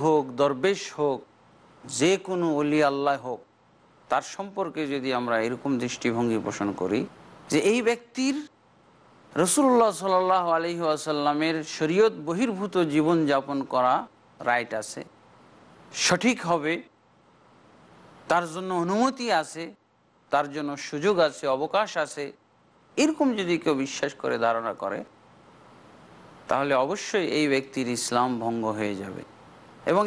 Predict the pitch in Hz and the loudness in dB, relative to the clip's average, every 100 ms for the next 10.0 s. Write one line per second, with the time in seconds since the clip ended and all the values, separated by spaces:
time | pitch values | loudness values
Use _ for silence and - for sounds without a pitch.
0 | 202 190 240 240 220 214 214 175 175 - | 0 0 -2 0 0 0 -2 -2 -2 2
1 | 233 190 147 127 131 107 - - 139 156 | 4 4 2 0 -2 -2 -8 -6 0 0
2 | 160 _ _ _ - 143 165 - 170 156 | 0 _ _ _ -4 2 2 4 2 0
3 | 151 147 151 143 143 135 147 139 135 127 | -6 -6 -4 -2 -4 -4 -2 -2 -2 -4
4 | - - _ _ - - - - 147 180 | -8 -20 _ _ -20 -10 -2 2 4 4
5 | 180 - 165 151 151 123 - 139 175 160 | 2 -2 -2 2 2 0 0 2 4 2
6 | 165 160 - _ _ - - - - - | 2 2 0 _ _ -20 -20 -20 -20 -20
7 | - - - - - - 156 147 131 117 | -20 -20 -20 -20 -8 0 2 4 0 -4
8 | - _ _ _ _ _ - - - - | -12 _ _ _ _ _ -20 -20 -16 -2
9 | 214 226 196 143 139 135 127 - 113 107 | 0 2 2 2 0 -6 -12 -10 -8 -8